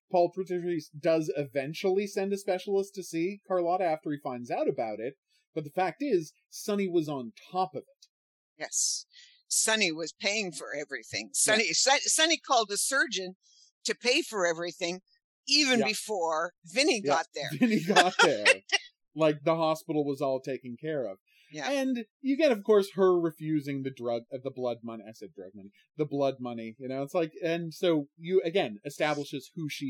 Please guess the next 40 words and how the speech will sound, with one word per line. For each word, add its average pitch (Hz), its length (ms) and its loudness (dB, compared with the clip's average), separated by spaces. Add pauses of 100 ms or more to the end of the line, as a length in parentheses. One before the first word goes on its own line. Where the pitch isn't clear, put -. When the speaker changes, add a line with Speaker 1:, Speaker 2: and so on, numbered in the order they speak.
Speaker 1:
is 110 100 -8
as 98 120 -16
a 101 120 -20
person, 120 320 -10 (600)
fundamentally, 110 640 -8 (100)
'cause 127 160 -14
she 143 140 -8
finds 147 400 -2
out 135 220 2
that - 100 -20
the 139 80 -8
bill's 131 320 -2
being 127 200 -6
taken 117 360 -6
care 165 260 2
of, 120 80 -6
and 120 120 -12
she - 100 -20 (100)
absolutely 151 680 -4
refuses 120 580 -12 (380)
to 135 80 -10
be 127 140 -2
a 117 60 0
part 110 280 -6
of 95 120 -14
that, - 120 -20 (280)
right? 143 220 -10
Speaker 2:
Well, 208 100 0
Speaker 1:
And 135 80 4
Speaker 2:
she - 120 4
Speaker 1:
again 262 120 -2
Speaker 2:
doesn't 277 200 -2
wanna 254 240 4
be 233 300 -2
any 233 240 2
of 208 100 0
the 208 100 -6
fancy 196 460 -2
schmancy 180 520 -6
stuff. - 280 -6